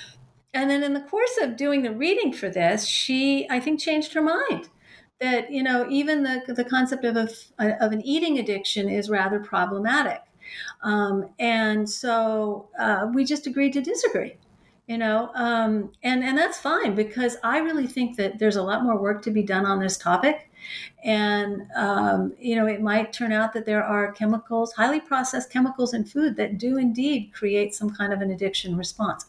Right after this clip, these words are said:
I don't know. Uh, I'm not doing that research. Um, but I think that there are people that are trying to find that out. And, uh, on the other hand, it, it,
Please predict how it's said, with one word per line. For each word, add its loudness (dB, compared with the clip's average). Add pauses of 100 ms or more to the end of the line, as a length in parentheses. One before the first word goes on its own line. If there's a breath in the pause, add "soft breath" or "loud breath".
(100)
I 0
don't 0
know. 0 (640 loud breath)
Uh, -2
I'm 0
not 0
doing -2
that 0
research. -4
Um, -2 (340 loud breath)
but 0
I -4
think 4
that -8
there 0
are 0
people -2
that 0
are -2
trying 0
to -4
find -4
that 0
out. 0 (640 loud breath)
And, 0 (100)
uh, -2
on 2
the 2
other 2
hand, 0
it, -8
it, -2